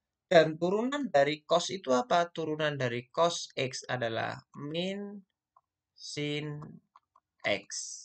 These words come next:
Sehingga ini bisa kita tulis, ini min kali empat kan jadinya min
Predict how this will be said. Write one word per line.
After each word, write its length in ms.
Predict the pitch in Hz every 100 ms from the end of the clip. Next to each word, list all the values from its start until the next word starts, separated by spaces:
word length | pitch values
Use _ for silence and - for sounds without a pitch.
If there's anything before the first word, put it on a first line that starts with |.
| - _ _ _ _ _ _ _ _
Sehingga 760 | _ - 117 110 113 165 240 277 -
ini 280 | 156 170 226
bisa 280 | 175 156 143
kita 240 | 143 139 131
tulis, 320 | 131 117 113
ini 160 | 127 127
min 480 | 127 180 233 233 202 -
kali 240 | 127 131 127
empat 360 | 131 131 -
kan 160 | 127 127
jadinya 640 | 120 113 113 110 110 107 104
min 680 | 104 107 113 139 165 180